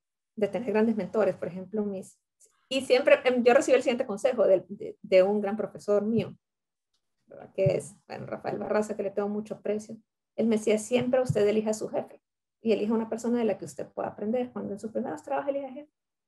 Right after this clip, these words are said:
Y he tenido la suerte de tener jefes, y siempre lo he tenido, que, que me han dado la oportunidad de aprender. Siempre trato también, por ejemplo, como mi ex rector con quien trabajaba, Ricardo Poma,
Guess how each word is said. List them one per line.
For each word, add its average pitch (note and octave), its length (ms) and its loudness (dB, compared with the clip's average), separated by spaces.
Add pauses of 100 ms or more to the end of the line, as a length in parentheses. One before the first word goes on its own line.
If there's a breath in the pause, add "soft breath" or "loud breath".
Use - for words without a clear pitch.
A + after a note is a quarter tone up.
(260)
Y A#3+ 80 4
he G#3+ 60 6
tenido A3+ 360 2
la A3+ 140 2
suerte A#3 340 0
de F#3+ 100 6
tener G3 680 -6 (420)
jefes, A3+ 340 2
y G3+ 160 -6
siempre G3+ 340 0
lo G#3+ 80 2
he G3+ 40 -12
tenido, A3 480 0 (720)
que, G3+ 380 6 (400)
que A#3 100 2
me G#3+ 100 4
han F#3+ 100 0
dado F#3+ 180 4
la F#3+ 100 0
oportunidad G3 440 -2
de F3+ 60 0
aprender. F#3 540 0 (200)
Siempre G#3+ 320 -2
trato G#3+ 320 -2
también, G#3 460 -2
por G3+ 120 -6
ejemplo, G3 420 -6
como F#3 420 -8 (180)
mi G3+ 140 0
ex F#3 220 -4
rector G#3 580 0
con F#3+ 180 -6
quien F#3 160 -4
trabajaba, F#3+ 340 -6
Ricardo G3 420 -8
Poma, G3 460 -8